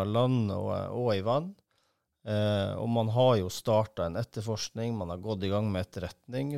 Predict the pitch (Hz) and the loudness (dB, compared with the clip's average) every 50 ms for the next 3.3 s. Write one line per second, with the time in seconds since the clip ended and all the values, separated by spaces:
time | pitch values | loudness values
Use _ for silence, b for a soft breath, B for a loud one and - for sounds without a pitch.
0 | 127 - 123 107 98 - - - 120 113 104 87 - 82 - - - - 120 110 | -2 -2 0 0 0 -2 -2 -2 -2 -2 -2 -4 -6 -8 -10 -10 -4 -2 -2 -2
1 | 104 - - 87 85 90 101 104 104 - - - 73 78 82 87 87 90 98 - | -2 -4 -6 -6 -6 -4 -4 -4 -6 -8 -10 -8 -8 -6 -6 -6 -6 -8 -8 -6
2 | - 104 95 92 - - 82 67 64 - - _ _ _ _ _ _ _ _ _ | -4 -4 -4 -4 -4 -6 -6 -8 -8 -12 -20 _ _ _ _ _ _ _ _ _
3 | _ _ _ - - 131 | _ _ _ -4 2 4